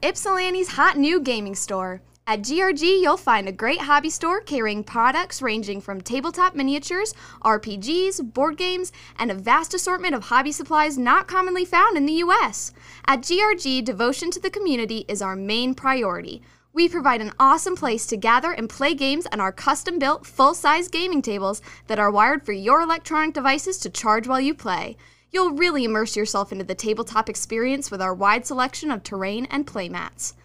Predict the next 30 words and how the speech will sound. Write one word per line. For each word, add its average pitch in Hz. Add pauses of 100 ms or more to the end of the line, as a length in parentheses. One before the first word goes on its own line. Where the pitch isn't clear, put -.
(320)
Want 277
to 302
learn 302
more 285
about 349
the -
hobby? 339 (460)
We 403
regularly 381
hold 349
free 370
Learn 277
to 381
Play 349
clinics 349
for 311
a 311
wide 269
assortment 269
of 269
games. 285 (320)
Need 277
to 285
take 277
your 277
painting 359
to 359
the 294
next 294
level? 349